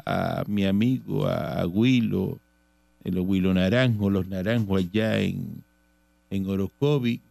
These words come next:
están siempre en sintonía. Y saludo a, a Kalim, que Kalim es, es un, dijo, me dijo que era un,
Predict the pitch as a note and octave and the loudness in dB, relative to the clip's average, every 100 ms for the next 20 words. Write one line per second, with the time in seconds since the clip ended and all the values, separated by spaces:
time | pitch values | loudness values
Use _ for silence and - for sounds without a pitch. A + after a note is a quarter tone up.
0 | _ _ _ _ _ F#2 - A2 F#2 A#2+ | _ _ _ _ _ -10 -2 -2 0 0
1 | A#2 - A2 - A2+ G#2+ A2 C3 E3 C3 | 0 0 -2 2 0 2 -2 -2 -2 -4
2 | - G#2 G#2 A#2+ A#2 A2+ G#2 F#2 F2+ - | -2 -2 2 2 2 2 2 0 -4 -6
3 | G#2 G2+ G2+ A2 C#3 C#3+ - G#2 F#2+ F#2 | -6 -2 0 2 2 0 -2 -2 -2 -2
4 | F#2+ G2+ A2+ A#2 A2+ A2 A2+ G#2 G#2+ A#2 | -2 0 0 0 0 0 -4 -6 -2 -2
5 | A#2 A2+ A#2+ A#2+ B2 C3 E3+ - C3+ C3 | -2 -2 -4 -2 -2 0 0 0 -2 0
6 | D3 - | 2 0